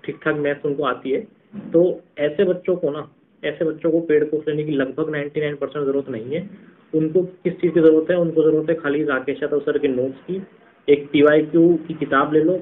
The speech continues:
किरण या पिनेकल, ठीक है, और इनकी बस practice करनी है और ये उनके लिए इनफ हो जाएगा, ठीक है। अब, अब second ना वो बच्चे हैं जिनके पास ट्वेल्थ तक मैथ्स थी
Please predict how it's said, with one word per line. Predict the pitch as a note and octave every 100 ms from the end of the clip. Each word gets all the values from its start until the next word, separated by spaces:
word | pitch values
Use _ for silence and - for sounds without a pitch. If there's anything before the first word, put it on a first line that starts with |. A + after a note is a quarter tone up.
| -
किरण | C#3+ D3
या | D3+
पिनेकल, | D3+ C#3+ D3 C#3+ F3 - - _
ठीक | F3
है, | F3+ - - _ _ - - - - - -
और | C3 D3 -
इनकी | D#3 D#3 F3
बस | F3+
practice | F3 D#3 - D#3+
करनी | D#3 C#3+
है | C#3+ G3+ - - - - -
और | C#3+ D3+ D3+
ये | C3+ D#3+
उनके | F#3 E3+ E3+
लिए | F3 F#3
इनफ | E3 D3 D3
हो |
जाएगा, | A#2+ A2+ -
ठीक | D#3
है। | F3+ - - _ _ D#3+
अब, | D#3+ _ _ _ _
अब | C#3
second | C#3 - C#3 E3+ F3
ना | F#3
वो | D#3 D3
बच्चे | D#3+ D3+ -
हैं | C3+ D3+ D#3
जिनके | C#3 D3
पास | D3 D3+ _ -
ट्वेल्थ | C3+ D3 D3+ -
तक | D#3+ D#3
मैथ्स | C#3 C3+ C#3 -
थी | -